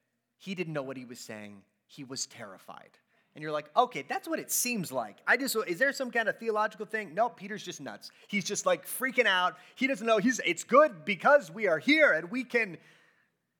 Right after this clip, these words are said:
now build tents for you." You know, like, he's just one of those things that you or I would say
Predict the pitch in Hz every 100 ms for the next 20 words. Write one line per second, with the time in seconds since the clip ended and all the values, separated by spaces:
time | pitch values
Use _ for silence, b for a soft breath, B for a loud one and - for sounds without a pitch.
0 | _ _ 113 _ _ _ 156 165 202 180
1 | 226 185 - _ _ - 226 381 403 -
2 | - - _ - - 208 214 220 370 427
3 | 330 b b b b 156 170 180 185 196
4 | - 262 - 175 220 220 180 226 196 165
5 | 180 202 156 165 143 - 123